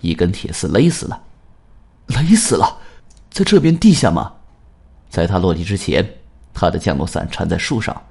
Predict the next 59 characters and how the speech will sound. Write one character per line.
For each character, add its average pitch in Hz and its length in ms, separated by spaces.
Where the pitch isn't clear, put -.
我 80 120
爬 85 220
上 92 160
去 95 100
解 - 160
开 117 180
他 113 140
的 90 80
时 - 160
候， - 260
他 - 100
已 - 160
经 123 240
死 - 140
了。” - 160
他 151 80
用 151 160
不 139 160
相 139 240
信 135 160
的 101 60
眼 80 240
光 110 180
瞪 139 160
着 92 140
我 - 180
，“可， - 140
可 - 240
是 190 100
他 190 140
跳 196 180
伞 110 160
的 95 80
时 - 140
候 156 200
还 - 180
活 139 240
着 190 100
呀！ 107 180
他 - 120
一 151 160
定 208 140
是 175 80
活 120 260
着 208 120
的 - 260
才 - 160
能 196 100
打 127 140
开 - 100
降 202 160
落 202 80
伞 127 300
呢。 101 160
”“这 98 160
话 - 180
很 - 280
对 123 240
呀。” - 200